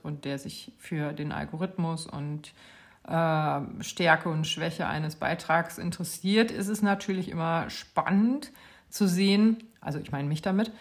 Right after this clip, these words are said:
ähm, es ist natürlich immer spannend zu sehen, ähm, welche Auswirkungen hat das denn eigentlich, wenn ich schnell laufe oder wenn ich langsam laufe, wenn ich weit laufe oder weniger weit laufe.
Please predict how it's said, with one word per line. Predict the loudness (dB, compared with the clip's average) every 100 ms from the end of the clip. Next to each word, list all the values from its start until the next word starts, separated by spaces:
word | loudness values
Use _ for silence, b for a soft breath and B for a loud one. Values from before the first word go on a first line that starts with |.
| B B B
ähm, | 6 6 6 2
es | 2
ist | 4
natürlich | 4 2 2
immer | 2 0
spannend | 0 2 2 2
zu | 0
sehen, | 2 4 4 2 -8 _ _ _ _ _ _
ähm, | 8 10 10 8 6
welche | 4 6 6
Auswirkungen | 6 2 2 2
hat | 2 0
das | -2
denn | -2
eigentlich, | 0 -4 -4 -4
wenn | -4
ich | -4
schnell | -4 -4 -2
laufe | -2 -4 -6
oder | -6 -4
wenn | -6
ich | 0
langsam | 2 4 4
laufe, | 4 0 -2
wenn | -6
ich | -4
weit | 0 0 2
laufe | 0 0
oder | -4 -4 0
weniger | 0 2 4
weit | 2 2
laufe. | 0 0 0